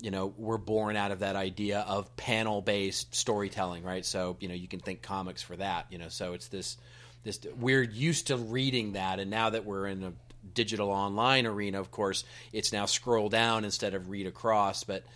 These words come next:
it's still panel-based storytelling using, you know, using, uh, using great illustrations and art to tell that story. And it's just,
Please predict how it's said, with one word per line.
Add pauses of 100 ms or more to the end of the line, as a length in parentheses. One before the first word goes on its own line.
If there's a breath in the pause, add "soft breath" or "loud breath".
(280 loud breath)
it's
still
panel-based (300 soft breath)
storytelling
using, (100)
you
know, (120)
using,
uh,
using
great
illustrations
and
art
to
tell
that
story.
And
it's
just,